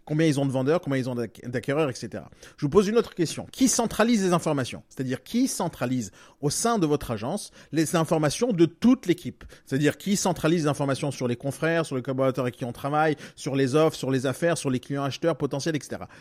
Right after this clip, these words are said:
Qui contrôle l'information ? Maintenant, une fois qu'on a toutes ces informations, qui communique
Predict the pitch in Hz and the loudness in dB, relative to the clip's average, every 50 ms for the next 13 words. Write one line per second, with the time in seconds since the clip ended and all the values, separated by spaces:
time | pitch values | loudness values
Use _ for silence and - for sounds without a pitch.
0 | - - _ _ - 208 226 240 240 - - 185 175 - - 175 196 202 185 156 | -20 -20 _ _ 4 4 6 6 4 2 0 -2 -2 0 4 6 8 8 8 8
1 | 156 147 - - 139 127 117 107 - - - - _ - - - - - 147 170 | 6 4 0 -2 -4 -4 -4 -6 -8 -12 -16 -18 _ -20 -20 -16 -4 0 2 4
2 | 202 233 254 233 - _ 208 214 196 156 240 302 294 - 240 226 214 190 - 190 | 4 4 2 0 -2 _ 2 4 4 6 6 6 6 4 2 2 2 2 0 -4
3 | 160 190 175 165 - 156 143 139 135 - - 202 233 254 - - - 277 262 - | -2 -2 -2 -2 -2 -2 -4 -4 -4 -4 -2 -2 -4 -4 -6 -4 -4 -4 -2 2
4 | - 254 233 247 254 262 311 320 - - - - - - | 2 4 4 4 4 4 4 2 2 0 -8 -18 -20 -20